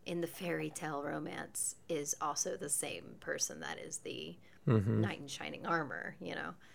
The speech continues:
Speaker 1: Uh, so it's, it's definitely, uh, they've done a wonderful, a wonderful job with that arc, especially for having not had that many episodes to explore it.
Speaker 2: Yeah, I w-, I
Speaker 1: Um,
Speaker 2: wish they had had more
Speaker 1: the
Speaker 2: time
Speaker 1: chemistry
Speaker 2: to kinda
Speaker 1: between,
Speaker 2: delve into that.
Speaker 1: yeah, the, the,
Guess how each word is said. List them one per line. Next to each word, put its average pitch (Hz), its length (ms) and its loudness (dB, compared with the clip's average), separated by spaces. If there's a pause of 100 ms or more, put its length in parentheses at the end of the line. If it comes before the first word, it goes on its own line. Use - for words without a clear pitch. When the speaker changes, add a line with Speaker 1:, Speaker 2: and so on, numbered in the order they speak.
(360)
Speaker 1:
Uh, 165 420 8
so 185 280 6
it's, - 340 0
it's 196 240 0
definitely, 165 640 2 (500)
uh, 165 260 6 (420)
they've 180 180 4
done 170 140 6
a 170 80 2
wonderful, 160 680 -2 (320)
a 160 80 -2
wonderful 156 400 -2
job 160 300 0
with - 140 -8
that - 180 -2
arc, - 360 -4 (140)
especially 196 560 4 (140)
for 190 160 4
having 170 320 6
not 165 180 8
had 165 220 6
that 160 100 4
many 165 180 0
episodes 160 460 0
to - 100 -6
explore - 420 0
it. - 120 0 (280)
Speaker 2:
Yeah, 139 300 12
I 147 60 6
w-, 151 180 12
I 156 100 12
Speaker 1:
Um, 139 200 12
Speaker 2:
wish 160 200 12
they 151 120 12
had 139 80 12
had 127 220 12
more 120 240 12
Speaker 1:
the - 80 4
Speaker 2:
time 113 260 12
Speaker 1:
chemistry 107 400 8
Speaker 2:
to 165 60 4
kinda 175 160 2
Speaker 1:
between, 107 160 10
Speaker 2:
delve 107 240 12
into 104 180 8
that. 98 180 8
Speaker 1:
yeah, 151 340 2
the, 160 260 -2
the, 175 140 0